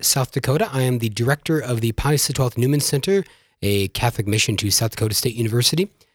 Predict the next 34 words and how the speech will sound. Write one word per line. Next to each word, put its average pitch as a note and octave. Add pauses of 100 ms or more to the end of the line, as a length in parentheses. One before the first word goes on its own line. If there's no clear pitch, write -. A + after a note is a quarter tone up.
(260)
Been B2+
a A#2+
priest -
in C#3+
my, A#2+
what, C#3 (360)
God, - (180)
this B2+
is C#3+
my D3+ (320)
eleventh D3+
year D3+
as C#3+
a C3+
priest. - (600)
Uh, G#2
and A2+
I'm A2+
originally D3
from F3+
South F3
Dakota, F3
from C3
the A2
town B2
of A2+
Yankton. B2+
My A2
widowed A2
mom A2+
still -
lives A2+
there. A2+ (460)
Uh, F#2